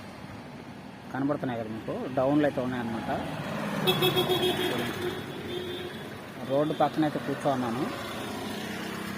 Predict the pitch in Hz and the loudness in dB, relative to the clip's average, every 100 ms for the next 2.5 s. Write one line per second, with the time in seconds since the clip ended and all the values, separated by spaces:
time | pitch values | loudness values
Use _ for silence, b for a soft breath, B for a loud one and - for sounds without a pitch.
0 | - - - - - 135 127 139 127 113 | -6 -6 -6 -6 -6 -6 -4 -2 -2 -4
1 | 117 185 - - - - - - - - | -4 -4 -6 -10 -8 -10 -10 -10 -10 -10
2 | - - - 123 139 | -10 -10 -6 -2 2